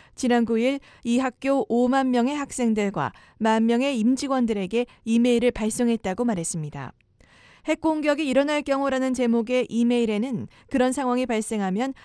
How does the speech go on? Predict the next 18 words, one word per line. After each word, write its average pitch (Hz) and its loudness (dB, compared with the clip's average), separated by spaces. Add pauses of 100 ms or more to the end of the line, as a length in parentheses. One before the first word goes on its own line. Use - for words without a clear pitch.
(100)
하와이 247 0
재난관리국에 226 -2 (220)
비상 277 0
사이렌에 254 0
따라 214 -2 (220)
대피소를 254 0
찾으라는 277 -4
내용이 202 -2
담겨 226 -2
있습니다. 156 -6 (760)
마이젠절 247 2
국장은 247 -2
이번 254 0
이메일 262 0
발송이 254 -4
큰 311 -8
관심을 233 -2
받았다며 190 -6